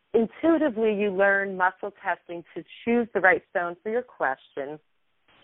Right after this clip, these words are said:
And when you use the stones, you then have a certain format of questions that, you know, each stone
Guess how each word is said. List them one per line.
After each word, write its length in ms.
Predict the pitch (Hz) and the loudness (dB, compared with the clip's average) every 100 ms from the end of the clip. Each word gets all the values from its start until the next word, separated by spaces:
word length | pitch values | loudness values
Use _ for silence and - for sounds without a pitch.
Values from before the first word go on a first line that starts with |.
| _ _ - | _ _ 0
And 300 | 180 165 160 | 2 4 4
when 160 | 185 | 4
you 100 | 180 | 4
use 300 | 180 196 285 - | 2 2 2 2
the 100 | 262 - | -2 -2
stones, 560 | - 185 170 170 165 175 - _ _ _ _ | 2 4 4 0 -2 -6 -12 _ _ _ _
you 460 | 156 190 185 180 160 _ _ _ | 4 6 8 6 0 _ _ _
then 440 | 175 156 220 233 240 - | -6 4 6 6 4 -2
have 300 | - 214 196 - | 0 4 4 0
a 100 | 185 _ | -16 _
certain 340 | 214 - 190 190 _ - | -8 -8 -10 -14 _ -8
format 640 | 180 190 190 180 175 170 | -4 -2 -2 -2 -2 -4
of 100 | 160 | -6
questions 760 | - - 180 170 - 180 175 170 | -12 -2 0 0 -4 -2 -2 -2
that, 260 | - 151 151 - | 2 2 0 -6
you 80 | |
know, 100 | 175 - | -8 -6
each 180 | 208 202 - _ | -6 -8 -14 _
stone 540 | - 220 220 202 180 | 6 6 6 2 -2